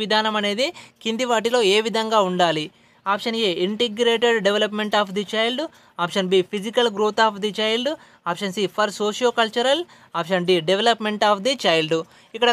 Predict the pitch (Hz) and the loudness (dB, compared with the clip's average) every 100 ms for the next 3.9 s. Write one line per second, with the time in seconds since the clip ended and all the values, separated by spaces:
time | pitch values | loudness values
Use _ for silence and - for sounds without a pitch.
0 | 233 226 247 240 240 220 220 214 214 208 | 2 0 0 0 0 -2 -2 -4 -6 -4
1 | 233 208 190 208 220 233 190 202 240 190 | -2 -2 -2 -2 2 2 2 0 -2 0
2 | 208 208 262 190 196 202 196 202 196 196 | 0 2 2 2 0 0 0 -2 0 0
3 | 190 285 392 _ _ - 170 165 165 | 0 -2 -4 _ _ -2 0 2 0